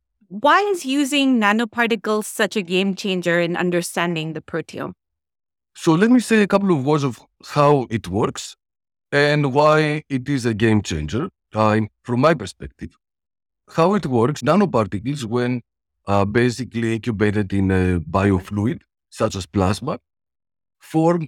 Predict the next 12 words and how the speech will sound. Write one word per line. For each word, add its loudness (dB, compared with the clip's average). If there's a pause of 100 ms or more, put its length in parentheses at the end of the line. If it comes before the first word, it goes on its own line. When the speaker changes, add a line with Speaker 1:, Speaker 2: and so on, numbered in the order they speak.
Speaker 2:
a 0
corona 2
around 0
them. -8
A -10
corona 2
is -2
basically -4 (160)
proteins 0
go 0
and 2
stick -8